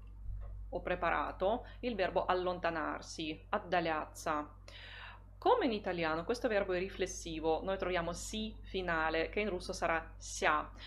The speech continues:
Però dopo, guardando il paradigma, troveremo che delle volte è sia e delle volte è si.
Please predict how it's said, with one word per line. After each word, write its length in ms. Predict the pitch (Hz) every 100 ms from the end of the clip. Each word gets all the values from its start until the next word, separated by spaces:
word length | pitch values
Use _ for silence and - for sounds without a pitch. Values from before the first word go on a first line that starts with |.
| -
Però 200 | 180 403
dopo, 360 | 202 170 165 185
guardando 360 | 202 233 277
il 40 | 214
paradigma, 460 | 185 165 156 170
troveremo 340 | 185 202 185 156
che 120 | -
delle 140 | 185
volte 260 | 254 359 185
è 40 |
sia 360 | 180 - 165 -
e 80 | 190
delle 160 | 214
volte 240 | 180 180 175
è 40 |
si. 320 | 175 - 180